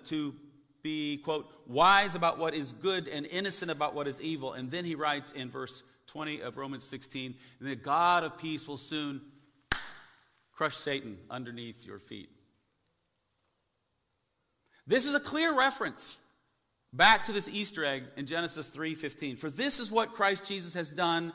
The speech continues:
in rising from the dead. It is what he will do when he returns to establish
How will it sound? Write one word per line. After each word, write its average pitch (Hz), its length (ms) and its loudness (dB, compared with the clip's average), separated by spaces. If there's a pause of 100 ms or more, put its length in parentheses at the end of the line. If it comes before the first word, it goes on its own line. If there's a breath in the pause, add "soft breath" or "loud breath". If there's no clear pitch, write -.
(360 loud breath)
in 151 180 -4
rising 185 640 2 (160)
from 170 160 -2
the 147 80 -4
dead. 143 240 2
It 160 140 0
is 135 120 -2
what 165 200 2
he 160 160 -6
will 233 260 -2
do 160 480 -2 (160 loud breath)
when 170 140 0
he 175 100 0
returns 185 720 -4
to 160 80 -8
establish 165 1300 0